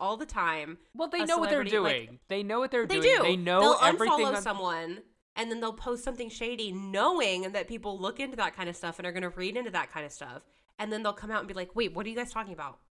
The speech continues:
Speaker 1: Nothing is happening. We're fine."
Speaker 2: Yeah, I hate that. I hate that.
Speaker 1: <laughs>
Speaker 2: It's like, you know you're being watched. You know if you
Speaker 1: Yeah.
Speaker 2: unfollow a person, that's fine. You just don't post anything like, "Real friends would never, like,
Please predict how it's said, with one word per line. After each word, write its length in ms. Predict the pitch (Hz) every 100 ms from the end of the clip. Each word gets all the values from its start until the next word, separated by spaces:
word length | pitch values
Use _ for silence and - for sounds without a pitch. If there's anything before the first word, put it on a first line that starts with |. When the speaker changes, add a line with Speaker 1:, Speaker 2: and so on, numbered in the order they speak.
| -
Speaker 1:
Nothing 240 | 226 240
is 140 | 240 -
happening. 420 | 208 185 - -
We're 100 | 202
fine." 440 | 196 196 180 - - - _ _
Speaker 2:
Yeah, 420 | 165 247 269 117 104 -
I 140 | 180 214
hate 280 | 208 180
that. 320 | 143 107 107 - -
I 120 | 185
hate 300 | 190 170 -
that. 300 | 120 110 120
Speaker 1:
<laughs> 100 | - 539 523 -
Speaker 2:
It's 20 |
like, 140 | 240 -
you 120 | 269
know 360 | 247 247 311
you're 240 | 262 196 208
being 280 | 220 214 220
watched. 680 | 175 160 156 - - - _ _ - -
You 120 | 180
know 140 | 196
if 100 | 233
you 120 | 302 254
Speaker 1:
Yeah. 160 | 233 202
Speaker 2:
unfollow 100 | 208
a 20 |
person, 280 | 202 185 190
that's 220 | 160 -
fine. 460 | 247 262 214 156 147
You 80 | 143 -
just 180 | 185 -
don't 240 | 196 165
post 340 | - 185 202 175
anything 360 | 165 165 165
like, 260 | 156 135 127 _ _ _ - - - - _ _ _ _ _ _ 190
"Real 280 | 214 196
friends 560 | 185 - 180 151 156 -
would 80 | 180
never, 380 | 180 175 170 185
like, 320 | 160 165 143